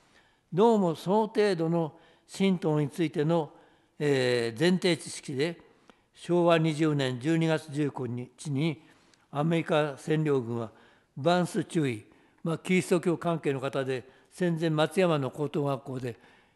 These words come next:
三年間ですか、四年間ですか、英語を教えてました。その人の執筆の神道指令が出ました。で、日本国民を国-、国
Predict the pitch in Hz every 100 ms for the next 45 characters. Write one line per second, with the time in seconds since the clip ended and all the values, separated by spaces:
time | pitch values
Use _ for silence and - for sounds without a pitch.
0 | _ _ - 170 180 180 160 131 117 104
1 | - 160 151 170 190 160 123 101 - 156
2 | 143 143 135 131 120 139 113 113 104 113
3 | - _ _ - - 196 214 330 208 180
4 | - - 208 - 170 175 165 - _ _
5 | - 180 175 - 165 156 151 156 143 127
6 | 151 147 - - - 135 123 - 98 -
7 | _ _ _ _ _ - 160 170 143 -
8 | _ _ _ _ 170 175 214 190 190 185
9 | 175 160 151 147 151 - - _ _ -
10 | 165 - _ _ _ -